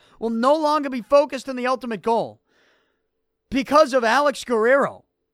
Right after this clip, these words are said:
and whatever ban was put in place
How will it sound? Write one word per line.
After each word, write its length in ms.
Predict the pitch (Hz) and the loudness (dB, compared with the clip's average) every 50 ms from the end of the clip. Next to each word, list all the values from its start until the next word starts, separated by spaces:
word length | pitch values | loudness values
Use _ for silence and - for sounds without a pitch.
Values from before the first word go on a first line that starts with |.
| _ _ _ _ | _ _ _ _
and 160 | 196 220 233 | -8 -6 -2
whatever 380 | 240 254 277 330 349 339 302 226 | 2 4 6 6 6 6 2 -4
ban 540 | 170 127 - 247 262 285 277 262 220 190 185 | -6 -2 0 0 0 0 0 -4 -4 -6 -6
was 160 | 190 180 - | -6 -8 -6
put 240 | - - 262 247 220 | -4 -4 -4 -4 -4
in 100 | 180 - | -8 -12
place 560 | - 190 254 247 196 127 - - - - | -8 -4 -4 -4 -4 -6 -8 -14 -16 -18